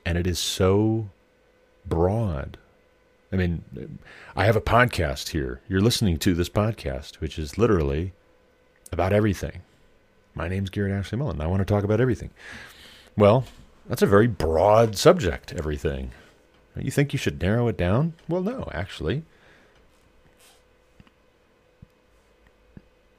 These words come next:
But as Bavinck points out, once you start getting into these very specialized sciences,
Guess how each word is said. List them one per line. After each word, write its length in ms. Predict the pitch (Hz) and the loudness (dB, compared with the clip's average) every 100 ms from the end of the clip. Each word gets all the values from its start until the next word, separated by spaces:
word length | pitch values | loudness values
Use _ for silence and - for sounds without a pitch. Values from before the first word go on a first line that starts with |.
| _ _ _ | _ _ _
But 240 | 117 107 - _ _ _ _ _ _ _ - | 4 4 0 _ _ _ _ _ _ _ -2
as 140 | 95 | 2
Bavinck 460 | 139 185 147 95 - | 4 2 2 -2 -2
points 280 | 85 71 | -4 -2
out, 260 | 76 78 123 - - _ _ _ _ _ _ _ _ - - - - _ _ | -4 -4 -6 -12 -20 _ _ _ _ _ _ _ _ -20 -20 -20 -20 _ _
once 240 | 120 156 - | 2 4 4
you 60 | 170 | 2
start 320 | - 107 - | 4 4 2
getting 400 | 98 92 90 82 - _ _ _ _ _ _ _ | 0 2 0 -4 -10 _ _ _ _ _ _ _
into 180 | 104 101 | -4 -4
these 280 | 92 78 - - | -4 -4 -6 -6
very 180 | 87 | -6
specialized 600 | 78 - - 76 71 - - _ | -4 -8 -8 -8 -10 -12 -18 _
sciences, 580 | - 95 104 - - - | -8 -6 -6 -8 -16 -20